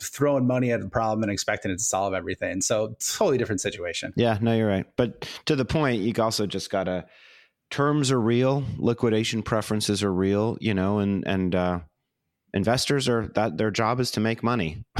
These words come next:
Speaker 2: So,
Speaker 1: Yeah.
Speaker 2: you
Speaker 1: Yeah,
Speaker 2: know,
Speaker 1: that's
Speaker 2: that,
Speaker 1: true.
Speaker 2: that their whole purpose is, like, how can we protect, uh, you know, when you look at it, comparing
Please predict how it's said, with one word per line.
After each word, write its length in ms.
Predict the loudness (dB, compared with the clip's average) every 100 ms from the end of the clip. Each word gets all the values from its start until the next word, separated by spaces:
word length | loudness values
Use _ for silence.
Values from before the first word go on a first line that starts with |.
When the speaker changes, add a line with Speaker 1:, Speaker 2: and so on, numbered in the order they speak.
| 0 0
Speaker 2:
So, 280 | -2 -2 0 0
Speaker 1:
Yeah. 200 | 2 0
Speaker 2:
you 120 | -2 -8 -12 -10 -2
Speaker 1:
Yeah, 200 | 0 2
Speaker 2:
know, 100 | 0
Speaker 1:
that's 160 | 0
Speaker 2:
that, 60 | 0
Speaker 1:
true. 240 | 0 -2 -2
Speaker 2:
that 160 | 0
their 120 | 0
whole 180 | 0 0
purpose 500 | 0 -2 0 -2 0
is, 160 | -2 0
like, 160 | -2 0
how 160 | -2
can 140 | 0 -2
we 100 | -2
protect, 540 | -4 -2 -4 -4 -20 -18 -16 -16 -8
uh, 120 | -4 -2
you 140 | 0 2
know, 100 | 4
when 140 | 4
you 100 | 4
look 220 | 2 2
at 140 | 2 2
it, 160 | 0
comparing 640 | 0 2 2 2 0 -2